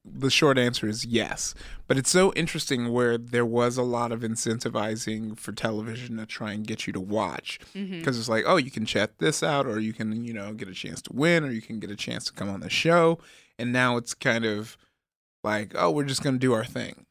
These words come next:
Speaker 1: <laughs>
Speaker 2: Yep. Yep, yep,
Speaker 1: But
Speaker 2: yep.
Speaker 1: also one thing that's really cool about You Can Do That on, You Can't Do That on Television. And even, uh, when we were talking about earlier with, like, Livewire, eh,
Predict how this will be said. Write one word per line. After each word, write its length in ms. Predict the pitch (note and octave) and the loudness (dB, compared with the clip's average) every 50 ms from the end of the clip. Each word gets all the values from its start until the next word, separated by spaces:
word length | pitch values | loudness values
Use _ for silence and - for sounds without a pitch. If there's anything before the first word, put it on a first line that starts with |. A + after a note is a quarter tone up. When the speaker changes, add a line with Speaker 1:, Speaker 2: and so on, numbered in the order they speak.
| _ _ - | _ _ -14
Speaker 1:
<laughs> 120 | - - A#3 - - _ _ B3+ - | -12 -12 -12 -12 -14 _ _ _ -12
Speaker 2:
Yep. 220 | F3+ G3 A3 _ _ _ _ _ _ _ _ _ _ _ - F3+ | -10 -10 -10 _ _ _ _ _ _ _ _ _ _ _ -14 -14
Yep, 140 | F3 - | -14 -10
yep, 100 | - F#3+ | -6 -2
Speaker 1:
But 80 | D3 C3 | 2 4
Speaker 2:
yep. 80 | D3 E3+ | 4 4
Speaker 1:
also 260 | A3 A3+ - G3 F3 D#3+ | 4 2 2 2 2 2
one 380 | D#3 D#3 D3+ C#3 D3 D3+ D3 | 0 0 -2 -2 -2 -2 -2
thing 340 | - C#3 C3+ C3 B2+ B2+ C3+ - - - - _ _ | -2 -2 -2 -2 -2 -4 -6 -10 -16 -20 -20 _ _
that's 140 | - A2 - | -6 -4 0
really 240 | C3 B2+ B2 B2 A#2+ | 2 2 2 2 0
cool 180 | - B2+ A#2+ A#2 | 0 0 0 0
about 240 | A2 A2+ A2 A2 | 2 0 0 0
You 100 | A2 A2 | 0 -2
Can 180 | A2 - A#2 A2 | -2 -2 -2 -2
Do 120 | A2 A2+ | 0 -2
That 220 | A2 A2+ A2 A2 A2 | -2 -2 -2 -2 -2
on, 200 | G#2+ G#2+ A2 - _ - | -4 -6 -8 -10 _ -8
You 160 | A#2+ A#2 A2+ | -6 -6 -6
Can't 380 | - - - D3 B2+ A#2+ - C3+ | -6 -4 -2 -2 -2 -2 -2 -4
Do 140 | C3+ A#2+ | -6 -4
That 180 | A2+ A2 A2 A2+ | -4 -4 -6 -6
on 140 | G#2 G2+ A2+ | -6 -8 -8
Television. 800 | - - A#2 A2 G#2+ A2 B2+ A#2+ B2+ B2+ - G#2+ G2+ - - - _ - _ _ _ _ _ _ | -4 -4 -4 -4 -4 -6 -8 -8 -10 -8 -10 -10 -10 -10 -12 -14 _ -20 _ _ _ _ _ _
And 380 | - A#2 B2+ B2+ B2 A#2+ A#2 A2+ - | 0 2 2 2 2 0 -2 -6 -8
even, 420 | - D3+ D3+ D3 D3+ C#3+ C3+ C3+ | -6 -4 -2 0 0 0 0 0
uh, 320 | C#3 - B2 C3 B2 A#2 A2 | -2 -2 -2 -2 -2 -2 -2
when 340 | A2+ A2 A#2 B2 B2+ C3 C3 | -4 -6 -4 -4 -4 -2 -2
we 100 | B2+ B2 | 0 0
were 80 | A#2+ A#2 | -2 -2
talking 280 | - B2+ B2 B2 B2+ | -4 -6 -8 -8 -6
about 300 | A#2 A2+ A2 A2 A2+ - - | -4 -4 -4 -4 -6 -6 -2
earlier 400 | A#2 B2 C3+ C#3 C3 A#2+ A2 G#2+ | 0 2 2 4 4 2 2 0
with, 240 | G2+ G#2+ A2 - - - | -2 -4 -8 -10 -12 -8
like, 300 | A#2 G#2+ G2 - - - _ - | -6 -6 -6 -6 -12 -14 _ -6
Livewire, 840 | A#2 A#2+ B2 B2+ B2+ B2 B2 B2 G#2+ G#2 G2 D#2+ D#2 - - - - _ _ - | 0 2 4 6 6 4 2 0 -4 -6 -6 -6 -8 -10 -10 -12 -12 _ _ -6
eh, 300 | A#2+ A#2+ A2+ A2+ G#2+ G#2+ | -4 -4 -4 -4 -6 -8